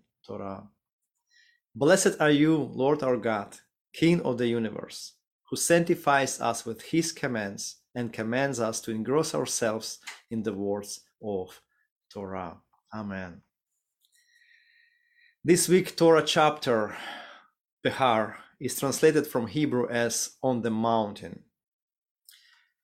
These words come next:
This refers to the events on Mount Sinai, the giving of the Torah, and the part of this chapter speaks about the year of Jubilee. Let us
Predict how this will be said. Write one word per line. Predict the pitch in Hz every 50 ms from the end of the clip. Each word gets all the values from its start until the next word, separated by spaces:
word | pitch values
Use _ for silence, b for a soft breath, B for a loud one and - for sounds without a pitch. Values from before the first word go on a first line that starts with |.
| _ _ _ _ -
This | 147 196 190 - 156
refers | 165 165 - - 170 170 170 165 160 - -
to | - - 139
the | 127 139 131
events | 127 131 143 143 139 139 135 139 - - -
on | - 127 127 127 123 120 110 117
Mount | - 127 131 135 139 131 120 113
Sinai, | - - - 139 131 127 117 104 98 92 92 95 - - _ _ -
the | 117
giving | 123 107 - 151 180 165 160 143
of | - 131 123 113
the | 127 120
Torah, | - - 123 120 120 117 110 110 110 117 - _ _ _ _ _ _ _ _ _ _ _ _ _ -
and | 127 123 113
the | 127
part | - - - 165 165 180 180 175 165
of | 143
this | 123 117 113 -
chapter | - - 160 151 156 151 - - 120 113 110 110 b b b b b b
speaks | - - - - - 185 185 - -
about | - 131 120 139 139 139 139 131 113
the | 110 120 117
year | 110 110 127 143 147 135 -
of | 117 110 104 104
Jubilee. | 98 110 123 123 107 101 104 92 - - - - _ _ _ _ _ _ _ _ _ _ _ _ _ _ _ B B B B B B B B B
Let | 233 233 220
us | 160 - -